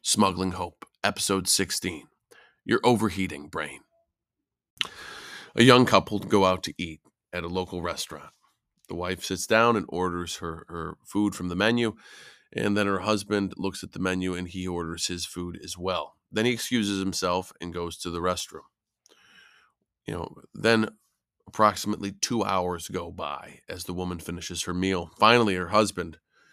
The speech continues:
shows back up at the table and looks like he had jumped in the river. He is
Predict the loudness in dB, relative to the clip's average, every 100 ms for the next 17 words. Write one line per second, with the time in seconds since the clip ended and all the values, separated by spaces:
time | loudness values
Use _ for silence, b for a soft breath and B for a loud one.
0 | b b 0 4 4 2 2 2 0 -2
1 | -4 -8 -6 -2 -2 -4 -8 -6 -6 -6
2 | -10 -4 -4 -2 -2 0 -2 0 0 -2
3 | -6 -10 -10